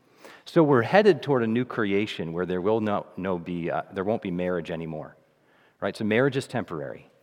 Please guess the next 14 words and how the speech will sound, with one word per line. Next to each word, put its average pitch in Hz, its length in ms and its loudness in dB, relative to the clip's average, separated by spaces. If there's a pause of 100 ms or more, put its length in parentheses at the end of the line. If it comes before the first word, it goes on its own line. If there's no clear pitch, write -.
(380)
Those 110 200 4
of 123 80 0
you 120 100 -4
who 117 140 0
are 117 160 4
married, 143 380 0 (720)
you're 113 160 2
probably 120 760 2 (380)
statistically 113 560 0
going 117 220 0
to 117 40 -4
be 117 100 -2
single 120 360 -2
again. 147 300 -2